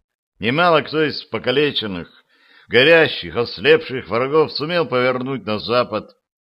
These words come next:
и дотянуть до баз на благословенном острове Авалон.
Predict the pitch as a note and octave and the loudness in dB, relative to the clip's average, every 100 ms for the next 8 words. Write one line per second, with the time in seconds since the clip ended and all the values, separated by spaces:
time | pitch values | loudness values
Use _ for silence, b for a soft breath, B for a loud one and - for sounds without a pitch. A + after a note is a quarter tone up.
0 | _ _ _ _ G#2+ B2+ C3+ D3 F3 F#3 | _ _ _ _ -4 0 0 -2 -2 -2
1 | C3 G2 A#2+ G#2+ D#3 D3 - - _ _ | -4 0 0 2 2 2 -2 -14 _ _
2 | _ - A#2 B2 G2+ A2+ A2+ - C3 F3+ | _ -2 0 0 0 -4 -4 -6 -4 -4
3 | E3+ D#3 D3+ C#3+ - B2+ B2 B2 G2 G#2 | -4 -2 0 -2 -4 -4 -4 -4 -2 -2
4 | G2+ A2 A#2+ G2+ | 0 0 -2 -4